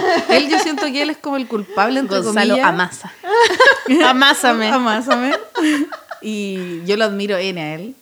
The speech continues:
Speaker 1: Y lo, él, él era mucho más chico en ese entonces cuando estaba editando él, La Zona de Contacto y El Timón.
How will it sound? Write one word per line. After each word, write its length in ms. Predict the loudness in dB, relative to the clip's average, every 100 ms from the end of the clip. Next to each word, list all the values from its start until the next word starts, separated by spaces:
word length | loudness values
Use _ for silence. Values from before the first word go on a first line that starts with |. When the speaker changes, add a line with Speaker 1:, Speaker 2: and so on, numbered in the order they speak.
| -12
Speaker 1:
Y 340 | -10 -8 -10
lo, 240 | -12 -10
él, 200 | -4 -4
él 160 | -2 -4
era 100 | -4
mucho 280 | -6 -8 -6
más 160 | -8
chico 200 | -8 -8
en 100 | -6
ese 140 | -8 -8
entonces 340 | -8 -6 -6
cuando 160 | -6 -8
estaba 220 | -6 -6
editando 500 | -6 -6 -6 -6 -6
él, 380 | -4 -6 -6 -8
La 80 | -8
Zona 200 | -6 -6
de 40 |
Contacto 340 | -4 -6 -8 -8
y 100 | -8
El 100 | -8
Timón. 360 | -6 -6 -8